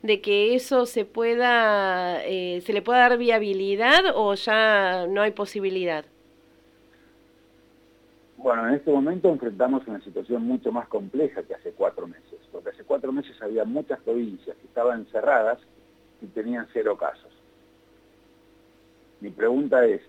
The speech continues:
Speaker 2: si en aquel momento con las provincias cerradas, con los protocolos listos y los casos en cero no se abrió, ¿quién tomaría hoy la decisión de abrir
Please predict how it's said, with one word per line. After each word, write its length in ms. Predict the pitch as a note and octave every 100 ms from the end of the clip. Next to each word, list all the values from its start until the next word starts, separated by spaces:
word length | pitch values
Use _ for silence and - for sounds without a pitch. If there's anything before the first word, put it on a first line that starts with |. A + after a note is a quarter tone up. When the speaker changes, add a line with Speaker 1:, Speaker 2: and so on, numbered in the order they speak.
| _
Speaker 2:
si 80 | A2+
en 60 | A2
aquel 280 | G#2+ D#3
momento 480 | D#3 D3+ D3 A#2 F#2+
con 140 | F#2 F#2
las 120 | F2+
provincias 460 | G2+ A#2 B2+ B2
cerradas, 520 | - A2 B2 G#2 E2+ -
con 220 | - F#2+
los 100 | F#2
protocolos 600 | F#2+ - F#2+ B2 B2+ G#2+
listos 500 | A#2 B2 F2+ - D2+ - _ _ _ - _ _ _
y 340 | B2+ C#3 A#2+ - _ _ _ _ F#2+
los 300 | G2 G2 - - _ _
casos 500 | C3+ C3+ - B2+ -
en 240 | G2+ G2+ G#2+ -
cero 400 | A#2+ F#2 D2 - _ _ -
no 160 | A2+ B2+ -
se 120 | A#2+
abrió, 460 | A#2+ C3 A2 G2+ - _ _ _ _ _ _ _ _ _ _ _ _ _ _ _
¿quién 240 | C#3 C#3+ C#3
tomaría 540 | C3+ B2 A#2+ B2+ B2
hoy 220 | C3+ C#3 C#3
la 140 | A#2+
decisión 540 | G#2 - E2+ A#2+ A#2+
de 100 | A#2
abrir 440 | A#2 B2+ C3 A#2+